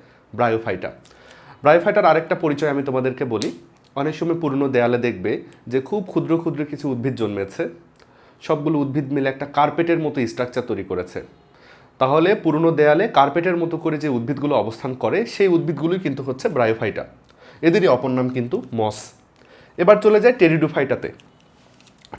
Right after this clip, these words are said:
টেরিডোফাইটা, টেরিডোফাইটাকে কিন্তু ফার্ন নামে ডাকা হয়, ফার্ন। টেরিডোফাইটার চেয়েও ফার্ন শব্দটা বেশি পরিচিত। টেরিডোফাইটার অপর নাম হচ্ছে ফার্ন। লক্ষ্য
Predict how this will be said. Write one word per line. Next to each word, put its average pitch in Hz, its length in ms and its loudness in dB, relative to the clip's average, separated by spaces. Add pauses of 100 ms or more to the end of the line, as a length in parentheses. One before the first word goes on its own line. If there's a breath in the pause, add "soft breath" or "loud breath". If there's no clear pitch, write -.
টেরিডোফাইটা, 151 680 2 (760 loud breath)
টেরিডোফাইটাকে 240 760 2
কিন্তু 202 340 -4
ফার্ন 196 460 4 (100)
নামে 139 220 0
ডাকা 113 240 -2
হয়, 104 140 -8 (100)
ফার্ন। 143 240 4 (960 loud breath)
টেরিডোফাইটার 160 640 2
চেয়েও 165 160 0 (140)
ফার্ন 147 220 -2
শব্দটা 147 400 -4
বেশি 127 240 -2
পরিচিত। 117 460 -4 (300)
টেরিডোফাইটার 117 540 -8
অপর 113 180 -6
নাম 113 240 -8
হচ্ছে 117 240 -12 (760 soft breath)
ফার্ন। 123 300 2 (1080 loud breath)
লক্ষ্য 165 200 6